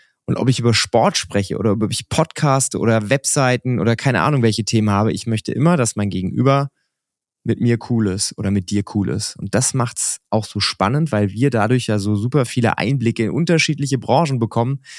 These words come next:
von denen wir selber keine Ahnung haben. Und mich freut es jedes Mal, weil ich gehe aus jedem Gespräch raus und weiß ein bisschen mehr und k-, k-, lerne neue Leute kennen.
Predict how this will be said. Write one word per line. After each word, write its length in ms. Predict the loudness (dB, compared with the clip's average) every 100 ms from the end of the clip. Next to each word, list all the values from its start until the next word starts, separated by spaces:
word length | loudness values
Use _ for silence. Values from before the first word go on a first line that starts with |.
| -10
von 140 | 0 2
denen 180 | 4
wir 60 | 4
selber 260 | 2 2 2
keine 300 | 2 0 0
Ahnung 320 | 0 -2 0
haben. 240 | -2 -2 -8 -18 -20 _
Und 460 | 2 2 2 -2 -8 -6
mich 200 | -4 -4
freut 280 | -2 -2 0
es 200 | -2 0
jedes 280 | 2 2
Mal, 280 | 2 2 2
weil 120 | 2
ich 80 | -2
gehe 120 | 0
aus 120 | 0 2
jedem 240 | 2 2
Gespräch 540 | 0 -2 0 0 0
raus 260 | 2 2 2
und 120 | 0
weiß 260 | 0 0 0
ein 40 |
bisschen 300 | -2 0 0
mehr 320 | 2 2 2
und 240 | 0 -4 -10
k-, 80 | -20
k-, 80 | -20 -20 _ -2
lerne 320 | 2 4 2
neue 160 | 2
Leute 320 | 2 0 -2 -4
kennen. 260 | -4 -4